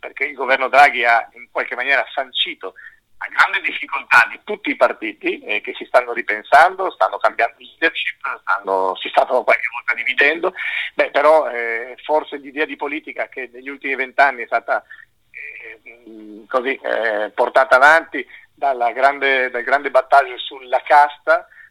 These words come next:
eh, beh, insomma, forse al di là della casta noi abbiamo bisogno però di, di nuovo di classe dirigente che voglia spendersi per il bene comune.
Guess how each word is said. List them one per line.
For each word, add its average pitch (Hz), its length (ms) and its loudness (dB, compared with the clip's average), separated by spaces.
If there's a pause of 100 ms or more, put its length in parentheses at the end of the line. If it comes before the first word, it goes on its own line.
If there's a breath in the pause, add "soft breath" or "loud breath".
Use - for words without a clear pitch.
eh, 127 680 -14
beh, 131 100 -16
insomma, 123 300 -14
forse 143 400 -4
al 131 160 -4
di 135 100 -14
là 139 140 4
della 139 200 -4
casta 131 380 0
noi 123 120 -8
abbiamo 117 200 -4
bisogno 120 320 -8
però 123 160 -8
di, 117 220 -16
di 120 160 -20
nuovo 135 360 -4
di 117 140 -12
classe 127 300 -2
dirigente 123 720 0 (200)
che 135 140 -10
voglia 131 240 2
spendersi 143 380 -2
per 123 100 -2
il 120 80 -2
bene 120 200 0
comune. 113 360 -10